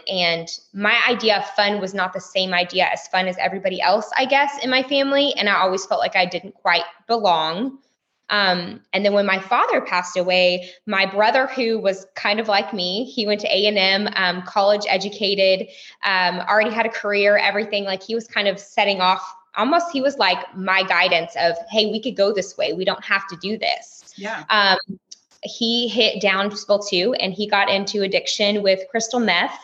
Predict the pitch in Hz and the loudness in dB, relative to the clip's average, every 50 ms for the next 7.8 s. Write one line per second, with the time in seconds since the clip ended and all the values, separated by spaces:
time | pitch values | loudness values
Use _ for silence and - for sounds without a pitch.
0 | - - 214 208 196 190 190 185 185 185 185 180 - - _ _ _ _ _ _ | -6 0 2 4 4 4 4 4 4 2 0 -2 -6 -10 _ _ _ _ _ _
1 | _ - 233 226 220 208 208 - - 208 202 185 190 175 170 175 - - 214 214 | _ -2 0 2 2 2 2 2 2 2 2 2 2 2 0 0 -4 -4 0 0
2 | 226 226 - - 196 190 190 190 185 180 190 185 185 - 185 185 185 - - 202 | 2 2 2 2 2 2 0 0 0 0 -2 -2 -2 -4 -8 -8 -6 -4 -2 -2
3 | 196 202 202 196 196 196 196 190 - - 196 190 190 190 190 190 190 190 190 202 | -2 -2 -2 -4 -4 -4 -8 -10 -8 -4 -2 0 2 2 2 2 2 2 0 0
4 | 190 190 - _ _ _ _ _ _ _ _ _ _ _ _ _ - 208 226 240 | -4 -8 -16 _ _ _ _ _ _ _ _ _ _ _ _ _ -4 0 0 2
5 | 262 254 254 262 269 269 - - 254 254 285 294 285 269 254 262 - 247 226 226 | 2 4 4 2 2 0 -2 -8 -6 -2 -2 0 2 0 0 0 2 2 2 2
6 | 269 254 226 214 220 233 262 311 320 - - 247 233 254 - - 214 226 220 - | 2 0 2 2 2 2 2 0 -2 -4 -4 -2 -2 -2 -2 -2 -4 -4 -4 -6
7 | - 254 - - 262 240 240 233 214 190 180 180 185 202 - - | -8 -6 -4 -4 0 2 2 2 4 4 4 4 2 2 0 -4